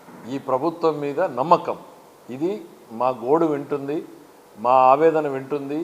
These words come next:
మా ఆవేదనకు పరిష్కారం చూపిస్తుంది అన్నటువంటి నమ్మకంతోనే గత ఐదేళ్లుగా ప్రభుత్వ కార్యాలయాల వైపు తిరిగి చూడనటువంటి వాళ్ళు, రావడానికి సాహసం చేయనటువంటి వ్యక్తులు, వస్తే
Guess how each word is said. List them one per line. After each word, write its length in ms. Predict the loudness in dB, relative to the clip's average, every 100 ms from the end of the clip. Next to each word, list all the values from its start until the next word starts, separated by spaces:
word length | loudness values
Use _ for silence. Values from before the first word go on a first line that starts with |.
| -10 -18 -20 -6 2
మా 100 | 2 2 -4 -20 -4 6 6
ఆవేదనకు 480 | 6 4 0 -4 -2
పరిష్కారం 480 | -2 -2 4 4 4 0
చూపిస్తుంది 600 | -12 -10 -10 -10 -10 -2 -2
అన్నటువంటి 500 | -2 -4 -6 -6 -8 -10 -14 -20 -20 -18 -4
నమ్మకంతోనే 800 | 0 4 6 6 2 0 -2 -2 -6 -10 -20 -20 -20 -2
గత 160 | 2 6 6 4 2
ఐదేళ్లుగా 560 | 4 4 4 4 6 4 -2 -18 -20 -20 -6
ప్రభుత్వ 380 | -4 -2 0 0 6
కార్యాలయాల 680 | 6 8 6 6 4 4 2 0
వైపు 220 | -4 -8 -12 -4
తిరిగి 260 | -2 -2 -2
చూడనటువంటి 680 | -2 0 -2 -6 -8 -8 -6
వాళ్ళు, 280 | -4 -4 -8 -10 -16 -20 -20 -12 6
రావడానికి 640 | 12 12 12 12 10 6 -6 2
సాహసం 480 | 8 8 8 4 0 2
చేయనటువంటి 600 | 2 2 0 -4 -6 -4 -4
వ్యక్తులు, 420 | -4 -6 -6 -4 -6 -10 -20 -20 -20 -20 -20 _ _ -2 0
వస్తే 300 | 2 6